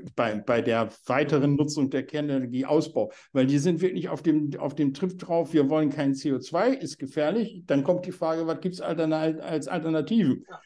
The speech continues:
Speaker 2: und dann ist
Speaker 1: Die
Speaker 2: die
Speaker 1: haben auch ein
Speaker 2: Kernenergie.
Speaker 1: bisschen Wind gemacht, die haben ein bisschen Sonne gemacht, haben gesehen, das funktioniert alles nicht.
Speaker 2: Mhm.
Speaker 1: Aber unsere Kernkraftwerke, die haben wunderbar funktioniert. Also gehen wir zumindestens für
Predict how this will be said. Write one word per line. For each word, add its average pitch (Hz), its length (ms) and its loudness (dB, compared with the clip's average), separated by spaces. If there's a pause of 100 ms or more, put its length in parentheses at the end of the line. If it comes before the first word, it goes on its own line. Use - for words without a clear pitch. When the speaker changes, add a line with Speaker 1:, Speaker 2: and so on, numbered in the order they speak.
Speaker 2:
und 131 80 -16
dann 117 120 -2
ist 147 60 -8
Speaker 1:
Die 139 40 2
Speaker 2:
die 139 60 4
Speaker 1:
haben 160 180 4
auch 170 60 4
ein 156 80 6
Speaker 2:
Kernenergie. 135 160 0
Speaker 1:
bisschen 127 300 0
Wind 269 200 8
gemacht, 220 380 -2
die 156 80 -4
haben 156 140 -2
ein 151 40 -10
bisschen 139 300 2
Sonne 196 260 2
gemacht, 190 340 -4
haben 170 160 0
gesehen, 160 300 0
das 151 120 -4
funktioniert 185 500 2
alles 139 260 -6
nicht. 104 260 -10 (200)
Speaker 2:
Mhm. 139 60 -4
Speaker 1:
Aber 143 200 6
unsere 151 300 6
Kernkraftwerke, 180 800 2
die 190 120 -2
haben 202 160 2
wunderbar 202 440 2
funktioniert. 120 580 -10
Also 147 240 2
gehen 185 180 0
wir 165 140 0
zumindestens 254 880 4 (800)
für 139 680 4